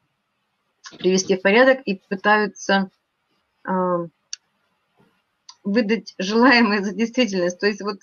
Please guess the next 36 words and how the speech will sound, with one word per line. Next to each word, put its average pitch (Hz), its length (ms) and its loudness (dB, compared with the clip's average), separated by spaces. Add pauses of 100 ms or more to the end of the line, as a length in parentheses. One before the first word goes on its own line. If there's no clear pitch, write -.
(140)
я 208 160 0
не 233 120 0
такая, 247 440 4
но 208 100 -4
я 226 200 0
вот 226 180 -2
выдам 226 340 0
себя, 196 280 -6
то 196 100 -12
есть 196 140 -10
как 180 160 -8
бы 180 100 -8
по-английски 202 520 -2
там 190 240 0 (100)
понятно, 190 540 0
да, 202 180 0
что 175 160 -12
человек 160 480 -8 (320)
что-то - 340 -6
хочет, - 340 -4 (1080)
но 226 260 4
это 262 140 4
все 262 180 2
<laughs> 262 40 -6
проявляется, 311 760 4
во-первых, 226 420 -6
действительно, 214 560 -10
разочарование 214 640 0
будет 185 200 -6
жуткое, 202 320 -4
если 175 200 -10
это 170 100 -14
не 175 120 -8
то, 247 280 -6 (420)
<laughs> 285 180 2
что, - 260 -8